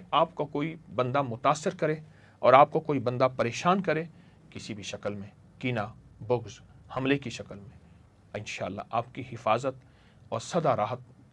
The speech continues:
اور سدا کیفیت آپ کے ساتھ ہے۔ آئیں، اس عمل کو زندگی کا حصہ بنائیں، کبھی نہ چھوڑیے گا،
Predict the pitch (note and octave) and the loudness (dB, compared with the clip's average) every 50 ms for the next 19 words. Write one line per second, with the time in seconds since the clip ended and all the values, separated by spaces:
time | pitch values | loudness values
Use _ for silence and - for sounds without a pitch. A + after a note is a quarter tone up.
0 | - - A#2 A#2 - - G3 F3+ D3+ A#2+ - B2 G#2+ - - A2+ G#2 - - - | -12 -10 -10 -4 4 6 8 8 8 6 4 -2 -6 -6 -8 -12 -14 -12 -14 -14
1 | G#2+ - - G2 G2 - - F2+ - - - - - - - - - - - - | -14 -14 -14 -16 -14 -12 -12 -14 -14 -14 -18 -20 -20 -20 -20 -20 -20 -20 -20 -20
2 | - - - B2 C3 B2+ A#2+ B2+ B2+ - - - - _ - - - - - - | -20 -4 -2 0 0 0 -2 -4 -8 -14 -20 -20 -20 _ -20 -16 -14 -14 -14 -14
3 | - B2+ B2 A2+ A#2 - A2 G2+ G#2+ A2 G#2+ A2 A2 A2 A#2 - - F#2 G2 - | -10 -8 -6 -6 -6 -6 -10 -10 -8 -8 -8 -10 -12 -12 -14 -16 -16 -16 -14 -14
4 | - - - E2+ F2 F#2 G2 - - - - - - - - - A2+ G2+ A2+ G#2 | -14 -14 -14 -14 -16 -18 -18 -20 -20 -20 -20 -20 -20 -20 -12 -10 -10 -10 -8 -12
5 | G2 G#2 - - - F#2+ G2+ - - - - - - | -14 -14 -14 -14 -14 -14 -14 -16 -18 -20 -20 -20 -20